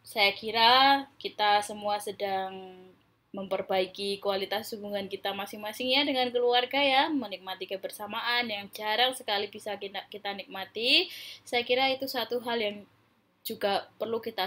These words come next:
syukuri dalam kondisi seperti ini, karena keluarga itu adalah support system utama kita. Dengan keluarga, disitulah sumber utama kebahagiaan kita dari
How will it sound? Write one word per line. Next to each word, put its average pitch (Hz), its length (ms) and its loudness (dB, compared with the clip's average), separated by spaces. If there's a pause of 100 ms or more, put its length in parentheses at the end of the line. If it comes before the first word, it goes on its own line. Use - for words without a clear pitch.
syukuri 185 640 -8
dalam 165 320 -8
kondisi 185 320 -12
seperti 170 480 -14
ini, 160 240 -14
karena 214 480 -2 (560)
keluarga 190 480 -2
itu 180 240 -6
adalah 180 400 -4
support - 320 -12
system 170 320 -10
utama 170 400 -14
kita. 311 800 4 (400)
Dengan 180 320 -8
keluarga, 220 1040 0 (640)
disitulah 196 480 -4
sumber 190 480 -4 (320)
utama 214 400 -4
kebahagiaan 202 640 -4
kita 226 800 2
dari 190 240 -2